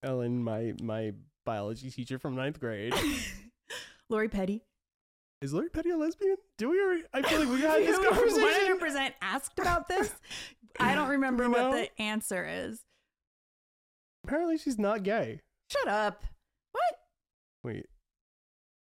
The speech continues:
Speaker 1: Well, she's not out.
Speaker 2: Did we don't know that?
Speaker 1: Yes, we do, because if she were, it would be in her Wikipedia or, like, I mean, out to the public.
Speaker 2: She's straight? Oh, and she even dated actor David Alan Grier in the nineteen nineties.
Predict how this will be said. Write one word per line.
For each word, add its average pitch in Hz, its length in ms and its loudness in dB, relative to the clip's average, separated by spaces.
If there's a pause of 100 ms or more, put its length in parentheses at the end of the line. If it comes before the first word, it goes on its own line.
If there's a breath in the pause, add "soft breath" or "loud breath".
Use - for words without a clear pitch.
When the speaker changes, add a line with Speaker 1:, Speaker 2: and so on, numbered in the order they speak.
(120)
Speaker 1:
Well, 135 80 -4
she's 151 220 -2
not 170 240 0
out. 139 320 -4 (1160)
Speaker 2:
Did 254 120 -2
we 311 80 0
don't 330 200 2
know 320 140 4
that? - 540 -6 (680)
Speaker 1:
Yes, 226 200 -4
we 254 100 0
do, 131 200 -2
because 175 260 -4
if 160 100 0
she - 180 -4
were, 160 400 2
it 123 80 0
would 127 180 -2
be 127 240 -2
in 131 100 0
her 143 140 0
Wikipedia 127 640 -2
or, 131 180 -4
like, 135 260 -2
I 131 140 -2
mean, 135 160 0
out 131 240 -4
to 139 100 -4
the 113 100 -6
public. - 340 -6 (460)
Speaker 2:
She's 285 220 0
straight? 208 760 -4 (1500)
Oh, 359 280 0
and 226 140 0
she 254 120 -2
even 254 220 4
dated 262 320 0
actor 214 380 -2
David 196 320 -2
Alan 208 280 0
Grier 190 320 -2
in 156 120 -2
the 175 60 -2
nineteen 185 400 -2
nineties. 180 500 -2